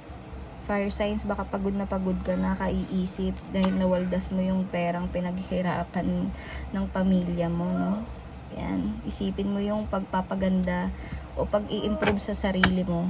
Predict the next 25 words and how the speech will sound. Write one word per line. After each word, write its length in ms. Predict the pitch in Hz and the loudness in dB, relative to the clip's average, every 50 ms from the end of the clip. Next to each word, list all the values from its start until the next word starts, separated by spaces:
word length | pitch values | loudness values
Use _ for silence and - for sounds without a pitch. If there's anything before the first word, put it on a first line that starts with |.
| 185 | 0
Hindi, 720 | 196 196 190 190 185 190 190 190 190 190 185 185 180 - - - - - - - - - - - - - - - - - - - - - | 0 2 2 2 2 2 2 2 2 2 2 0 0 -2 -6 -10 -10 -10 -10 -12 -12 -14 -14 -14 -12 -12 -10 -10 -10 -8 -8 -8 -8 -6
baka 200 | - 196 196 190 | -6 -4 -2 0
nakakalimutan 880 | 196 196 185 185 185 - 190 190 190 190 190 185 185 180 - 180 185 185 | 0 0 0 0 0 2 2 2 4 4 4 4 2 2 0 2 2 2
mo 160 | 180 180 180 | 2 2 2
ng 160 | 175 180 180 175 180 180 175 175 175 175 180 185 175 - - - - - - - - - - - - - - - - - - - - - - - - - - - - - - - - | 2 2 2 2 2 2 2 2 2 2 2 0 0 -2 -6 -8 -8 -6 -6 -6 -6 -8 -8 -10 -10 -10 -10 -10 -10 -8 -8 -8 -8 -8 -8 -8 -8 -8 -8 -8 -8 -8 -8 -4 -2
connect 300 | 196 196 202 202 202 - | -2 0 0 0 -2 -2
with 160 | 202 202 190 | 0 0 0
your 220 | 175 185 180 180 175 | 2 2 2 2 2
womb. 240 | 175 180 202 208 202 | 2 0 0 0 2
Yung 160 | 208 208 - | 0 0 0
iba 220 | - 196 190 196 190 | 0 2 2 2 2
dito, 480 | 185 185 180 175 - - 196 208 208 | 2 2 0 0 0 0 0 0 2
no? 180 | 202 196 202 208 | 2 0 0 0
Baka 300 | 202 190 185 190 185 185 | 0 0 0 0 2 2
yung, 400 | 185 185 185 185 180 180 175 180 - 127 - - - - - - - - - - - - - - - - - | 4 4 4 4 4 2 2 0 -2 -4 -8 -10 -10 -10 -10 -12 -10 -12 -12 -12 -12 -12 -12 -12 -12 -8 -6
um, 140 | - 170 185 190 | -2 0 2 2
yung 160 | 196 190 - | 2 2 2
asawa 400 | 190 190 - 202 180 175 180 180 | 0 0 2 2 2 2 2 2
niyo 180 | 190 202 226 233 | 2 2 0 -2
is 80 | - - | -2 -2
buntis 480 | 185 180 180 180 180 180 180 - - - | -2 -2 -2 0 0 -2 -2 -2 -2 -2
na 80 | 185 196 - | -2 0 0
or 100 | - 214 - - - | -2 -2 -4 -4 -2
kayo 240 | - 190 190 185 175 | 0 0 2 2 2
ito 420 | - 180 185 - 175 175 190 214 | 0 -2 -2 -2 -2 0 0 0